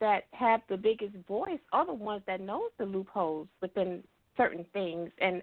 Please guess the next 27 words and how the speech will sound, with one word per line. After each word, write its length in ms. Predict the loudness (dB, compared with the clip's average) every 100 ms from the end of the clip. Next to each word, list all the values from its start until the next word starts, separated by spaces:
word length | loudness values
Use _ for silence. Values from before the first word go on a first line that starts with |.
| -2
and 120 | 0
the 60 | 2
little 260 | 2 0 4
guy 240 | 6 6
is 60 | 4
left 240 | 2 2 -2 -12
to 40 |
the 100 | -12 -2
side, 400 | 4 6 6 4 0 -16 -2
and 140 | 0 0
you 100 | 0
don't 280 | -2 -2
hear 240 | -4 -4 -4 -4 -4
as 140 | -2 -2
much. 260 | -4 -4 0
Their 160 | 2 2
voice 260 | 2 -2 0
isn't 320 | -2 -2 -2
as 140 | -4 -2
loud. 540 | 0 2 4 2 0 -4 -14 -20 _ 4
So 400 | 4 6 0 -4 -12 _ _ 0
whereas 500 | 2 4 4 2 -2 _ _ _ _ _ _ _ _ _ _ -14
one 480 | -6 2 4 4 0 _ _
side 320 | 4 6 6 4
is 60 | -2 0
talking 240 | 0 2
about 400 | 0 6 6 4